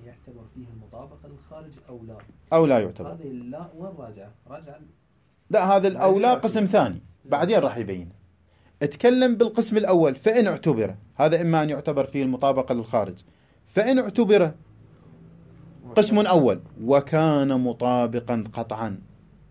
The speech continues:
Speaker 2: فهو الواجب، والقسم الثاني وإلا، يعني وإن لم يكن مطابقا قطعا، مو إن لم يكن معتبر فيه المطابقة.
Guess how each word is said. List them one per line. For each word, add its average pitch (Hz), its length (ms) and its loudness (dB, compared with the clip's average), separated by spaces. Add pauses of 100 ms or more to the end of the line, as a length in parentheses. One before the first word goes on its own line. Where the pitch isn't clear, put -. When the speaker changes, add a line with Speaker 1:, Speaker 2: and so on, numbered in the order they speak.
Speaker 2:
فهو 131 380 0
الواجب، 104 460 -2
والقسم 240 420 0
الثاني 214 340 -2
وإلا، 202 520 2 (180)
يعني 147 260 0
وإن 175 480 0
لم 170 200 0
يكن 170 480 -4
مطابقا 160 600 0
قطعا، 156 640 -2 (220)
مو 214 220 -6
إن 220 100 -6
لم 208 160 -2
يكن 180 300 -2
معتبر 123 440 -4 (500)
فيه 151 200 -2
المطابقة. 120 600 -2